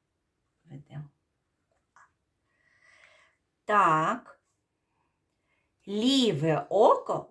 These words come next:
в зелених окулярах бачить цифру один. Ліве око. Де в нас ліве око?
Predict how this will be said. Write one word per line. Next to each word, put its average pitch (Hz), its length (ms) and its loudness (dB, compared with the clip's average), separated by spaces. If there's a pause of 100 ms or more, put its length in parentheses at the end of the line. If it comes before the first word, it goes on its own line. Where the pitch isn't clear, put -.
(140)
в 151 80 -14
зелених 175 840 -2
окулярах 156 1000 -6
бачить 175 880 -2
цифру 254 760 -8
один. 175 600 -4 (540)
Ліве 165 680 2
око. 190 380 -2 (180)
Де 208 220 0
в 175 100 -4
нас 165 300 -4
ліве 160 360 -4
око? 143 340 -10